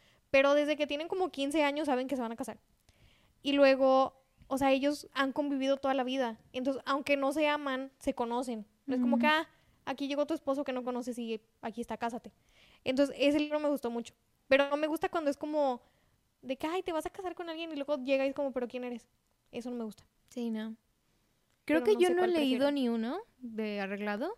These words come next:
Speaker 1: Ujú.
Speaker 2: pero la serie de Rain es de mis favoritas.
Speaker 1: Mm.
Speaker 2: Y ahí es matrimonio arreglado.
Speaker 1: Sí.
Speaker 2: Ajá. Pero yo creo que igual prefiero de,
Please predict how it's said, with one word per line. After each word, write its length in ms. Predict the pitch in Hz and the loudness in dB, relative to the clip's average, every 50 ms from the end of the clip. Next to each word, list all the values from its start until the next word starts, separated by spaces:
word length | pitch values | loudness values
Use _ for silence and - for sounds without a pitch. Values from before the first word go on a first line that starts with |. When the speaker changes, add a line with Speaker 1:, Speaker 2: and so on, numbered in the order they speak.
| - - | -12 -14
Speaker 1:
Ujú. 420 | 247 240 233 226 226 226 233 240 _ | -14 -12 -12 -12 -14 -14 -16 -2 _
Speaker 2:
pero 240 | 269 269 262 262 254 | 6 6 8 8 8
la 260 | 254 247 247 240 247 | 8 8 8 6 4
serie 280 | - - 262 247 294 302 | 2 0 -2 -2 -2 -2
de 180 | 320 311 262 | -2 -2 -2
Rain 480 | 214 226 220 214 220 226 247 277 320 330 - _ _ _ _ _ _ _ _ _ | 0 0 0 0 0 0 -2 -2 -4 -8 -14 _ _ _ _ _ _ _ _ _
es 160 | - 233 226 220 | -4 -2 0 2
de 80 | 233 | 2
mis 160 | 233 226 214 | 2 2 0
favoritas. 680 | - 196 196 196 196 196 208 - 220 240 277 320 - 233 | 0 -2 0 0 -2 -2 -4 -4 -4 -4 -4 -6 -8 -12
Speaker 1:
Mm. 340 | 226 226 226 226 220 226 220 - _ | -14 -14 -12 -12 -14 -14 -16 -18 _
Speaker 2:
Y 380 | - 247 262 254 247 247 240 | -4 -2 0 2 2 4 2
ahí 340 | 226 220 214 214 214 214 214 208 | 2 2 0 0 -2 -4 -4 -6
es 360 | 202 202 202 208 202 - - | -6 -6 -6 -8 -10 -10 -10
matrimonio 480 | 214 202 - - 208 208 202 196 202 190 | -10 -10 -8 -8 -8 -6 -6 -6 -6 -6
arreglado. 400 | 190 190 196 202 - 233 226 226 | -6 -6 -6 -4 -4 -4 -6 -6
Speaker 1:
Sí. 80 | 220 - _ | -10 -12 _
Speaker 2:
Ajá. 380 | 226 208 202 214 214 220 226 - _ _ _ _ _ _ _ _ _ _ _ _ _ _ _ | -12 -10 -10 -8 -10 -10 -12 -14 _ _ _ _ _ _ _ _ _ _ _ _ _ _ _
Pero 240 | - 240 240 240 240 | 0 0 2 2 0
yo 220 | 220 233 269 262 | -2 -4 -8 -10
creo 160 | - 285 285 - | -10 -12 -12 -10
que 80 | - 302 | -10 -10
igual 240 | 285 262 240 233 - | -6 -6 -6 -6 -6
prefiero 440 | 226 226 - - 220 208 208 202 202 | -10 -12 -10 -10 -8 -8 -6 -6 -6
de, 160 | 196 190 | -6 -8